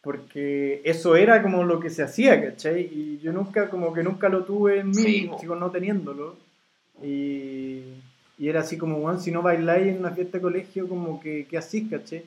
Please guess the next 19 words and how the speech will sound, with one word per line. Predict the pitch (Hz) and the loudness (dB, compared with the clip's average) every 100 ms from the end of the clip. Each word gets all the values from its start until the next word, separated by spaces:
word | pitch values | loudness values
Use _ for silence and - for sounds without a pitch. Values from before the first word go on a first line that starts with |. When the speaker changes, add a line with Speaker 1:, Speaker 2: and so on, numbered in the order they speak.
| _ _ _ _ _ _ | _ _ _ _ _ _
Speaker 1:
Y | 147 | -8
yo | 160 | -2
era | 180 | -2
como, | 170 165 | -2 -2
"No | 165 165 | -4 -4
sé, | - 370 | -4 -4
pues, | 233 | -2
weón, | 208 208 | -4 -4
te | 196 | -2
cagás | 202 214 | 0 2
de | 208 | 2
la | 196 | 2
risa, | 220 220 202 | 2 0 -2
conversáis, | 190 185 - 196 202 196 190 | -2 -4 -2 0 0 -2 -6
así, | 165 185 | -8 -10
weá, | 165 175 190 190 | -4 -2 -2 -4
no | 170 | -8
tengo | 175 165 | -10 -4
idea". | 208 202 | -2 -2